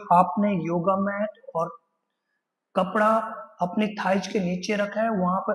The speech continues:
अतिरिक्त प्रेशर पड़ेगा आपकी मसल्स पे और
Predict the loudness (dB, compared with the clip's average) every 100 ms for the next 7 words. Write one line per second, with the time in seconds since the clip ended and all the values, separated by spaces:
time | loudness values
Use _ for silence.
0 | -4 -6 -6 -8 -8 _ _ _ -6 -4
1 | -2 -2 0 0 2 0 0 0 -2 -4
2 | -8 -8 -8 -4 -6 -6 -8 -6 -6 -10
3 | _ _ -2 -2